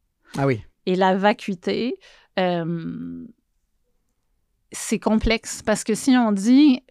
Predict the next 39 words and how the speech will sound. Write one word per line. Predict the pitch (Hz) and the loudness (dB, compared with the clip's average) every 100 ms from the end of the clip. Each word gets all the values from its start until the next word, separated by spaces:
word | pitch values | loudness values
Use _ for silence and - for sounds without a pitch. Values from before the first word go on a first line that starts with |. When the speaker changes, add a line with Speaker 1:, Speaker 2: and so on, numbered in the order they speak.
| 208 | -2
Speaker 2:
euh, « | 185 175 175 | 0 0 0
La | 190 | 0
vacuité | 180 202 - 208 175 226 - | 2 -2 -4 -10 -2 -2 -2
existe », | 180 185 208 359 - - - - _ _ _ _ _ | -4 -2 -2 -4 -8 -20 -20 -20 _ _ _ _ _
on | 233 202 | -2 0
est | 214 | 0
contradictoire | 208 196 196 185 202 - 190 196 240 - _ _ _ - | -2 -4 -4 -8 -10 -6 -4 -4 -8 -10 _ _ _ -4
parce | 208 - | -2 -2
que | 202 185 - - | -4 -4 -6 -14
s'il | - - 226 208 | -12 -4 -2 0
y | 208 | 0
a | |
vacuité, | 185 185 - 175 - 240 254 - | 0 -4 -6 -8 -4 -2 -2 -2
elle | 202 208 | 0 2
ne | 202 | 0
peut | - 226 | 0 -2
pas | 226 220 233 - | 0 -2 -2 -4
être. | - - - - | -10 -18 -8 0
Speaker 1:
Mhm. | 123 202 - _ _ - - - - | 4 4 2 _ _ -20 -20 -20 -8
Speaker 2:
Donc, | 208 202 220 | -2 -2 0
il | |
y | 208 | 2
a | 226 | 4
vacuité | 226 220 220 320 | 2 0 -4 -2
de | |
la | 294 | 0
vacuité. | 214 - 208 - 123 | -2 -4 -12 -12 -12
Et | 202 - - | -14 -14 0
Speaker 1:
Oui. | 196 | 2
Speaker 2:
puis | 226 | 4
même | 240 262 | 4 4
ce | 262 226 | 4 0
terme-là | - 277 262 240 214 269 285 | 2 4 6 4 4 2 4
est | 185 | 4
pas, | 254 247 - | 4 2 -2
pas | - 247 | 2 2
Speaker 1:
<laughs> | |
Speaker 2:
juste. | |
Speaker 1:
C'est | 320 | 4